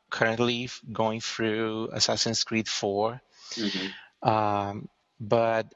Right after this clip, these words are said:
Speaker 1: I also play, uh, games that are a lot of fun, like Cloudberry Kingdom, Tokitori, um, Mighty Switch Force, The Cave,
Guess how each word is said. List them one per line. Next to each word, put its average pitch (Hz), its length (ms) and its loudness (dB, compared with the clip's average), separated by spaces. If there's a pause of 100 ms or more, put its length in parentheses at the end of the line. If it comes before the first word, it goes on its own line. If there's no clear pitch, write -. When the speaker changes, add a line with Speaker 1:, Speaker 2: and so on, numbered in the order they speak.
(120)
Speaker 1:
I 123 140 4
also 135 420 2
play, 135 560 2
uh, 104 600 2 (240)
games 120 320 0
that 123 80 6
are 104 60 2
a - 20 2
lot 113 160 2
of - 80 -8
fun, 113 280 2
like 107 300 0
Cloudberry 104 520 2
Kingdom, 104 520 -4
Tokitori, 98 880 -4 (680)
um, 92 720 0 (160)
Mighty 101 300 2
Switch - 320 0
Force, 101 800 0 (220)
The 101 120 0
Cave, 98 800 0